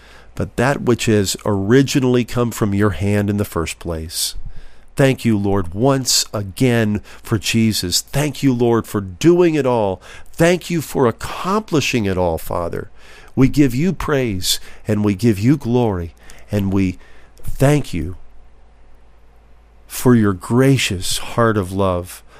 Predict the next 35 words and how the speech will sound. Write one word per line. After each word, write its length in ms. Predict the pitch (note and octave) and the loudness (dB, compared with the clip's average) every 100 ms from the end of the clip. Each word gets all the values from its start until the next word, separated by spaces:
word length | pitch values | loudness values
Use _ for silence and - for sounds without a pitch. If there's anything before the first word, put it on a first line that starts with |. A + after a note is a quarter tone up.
| - - | -8 2
Thank 340 | C#3+ D3 - | 2 2 2
you, 120 | B2+ | 2
Lord, 420 | G#2+ G2+ G2 F#2 - - - - | 4 2 0 -2 -8 -20 -20 -14
for 260 | - B2+ | 0 0
all 340 | - C3+ E3 F3 | 0 2 4 4
that 200 | D3+ - | 2 0
you 100 | D3+ | 0
have 100 | A#2+ | 0
accomplished 840 | A#2+ - A#2 A2+ - F#2+ F2 - - - - - - - - - - - | -2 -4 -2 -2 -4 -8 -8 -12 -16 -20 -20 -20 -16 -14 -14 -16 -20 -20
through 420 | - - C3 C#3+ | -10 2 6 6
the 120 | A#2 | 6
Lord 260 | G#2+ G#2 G2 | 4 4 2
Jesus 400 | G#2+ G2+ G2 - | 0 -2 -2 -6
Christ, 520 | - F#2+ F#2 - - - - - - - - - - | -4 -4 -4 -10 -14 -16 -20 -20 -20 -20 -20 -20 -6
the 140 | A2 B2 | 2 4
one 340 | B2 C#3+ C#3 | 6 4 4
who 280 | B2+ B2+ - | 2 2 0
is 260 | C#3 C#3 B2+ | 0 2 2
indeed 440 | B2+ A#2+ A#2+ F#2+ | 2 2 0 0
the 120 | G2+ | -4
author 500 | - A2 A#2 - F#2+ | 0 2 2 0 -2
and 120 | F2+ E2+ | -2 -4
finisher 560 | - A#2 G#2 - G2 | 0 2 2 2 0
of 120 | F2 | 0
our 160 | F#2 F2+ | 0 0
faith. 360 | - F#2+ F#2+ G#2 | -2 -4 -2 -2
And 120 | G2 | 0
so 200 | - A#2 | 2 4
we 180 | A2+ A2+ | 4 2
rest 500 | G#2+ A#2+ B2 - A#2 | 4 2 2 0 0
our 160 | G#2 | 0
faith 520 | - - A2 G#2+ - | -2 0 2 2 0
upon 440 | G2+ - G2+ F#2+ F2+ | -4 -2 0 0 0
you, 280 | G2 A2+ G#2+ | 4 4 4
Lord, 400 | G2+ F#2+ F2+ | 4 4 2